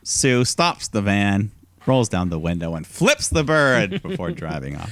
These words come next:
Speaker 1: So just a perfect ending.
Speaker 2: Uh,
Speaker 1: Perfect
Speaker 2: and we
Speaker 1: ending.
Speaker 2: fade to black. What a fan-, what an
Speaker 1: <laughs>
Speaker 2: incredible ending to
Speaker 1: The definition of a cool mom.
Speaker 2: Oh, yeah.
Speaker 1: So.
Speaker 2: Picks,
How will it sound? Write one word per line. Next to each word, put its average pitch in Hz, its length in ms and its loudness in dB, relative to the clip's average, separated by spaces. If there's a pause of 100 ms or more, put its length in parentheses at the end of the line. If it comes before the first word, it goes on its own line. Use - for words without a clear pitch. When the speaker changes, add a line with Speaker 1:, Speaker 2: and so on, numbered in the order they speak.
(140)
Speaker 1:
So 123 60 -6
just 113 240 -2
a - 60 -10
perfect 90 420 -6
ending. 69 220 -8
Speaker 2:
Uh, 170 300 2
Speaker 1:
Perfect 139 160 -2
Speaker 2:
and 175 300 0
we 170 100 2
Speaker 1:
ending. 170 120 -2
Speaker 2:
fade 208 440 2
to 208 100 2
black. 147 500 0
What 170 200 2
a 202 80 2
fan-, 160 540 -2
what 165 280 2
an 113 120 4
Speaker 1:
<laughs> 202 80 0
Speaker 2:
incredible 165 720 0
ending 131 840 0
to 143 480 2
Speaker 1:
The 131 60 2
definition 165 600 2
of 113 100 4
a 104 60 2
cool 135 380 4
mom. 98 580 0 (140)
Speaker 2:
Oh, 180 180 4
yeah. 143 280 2
Speaker 1:
So. 120 60 -10
Speaker 2:
Picks, 185 260 -2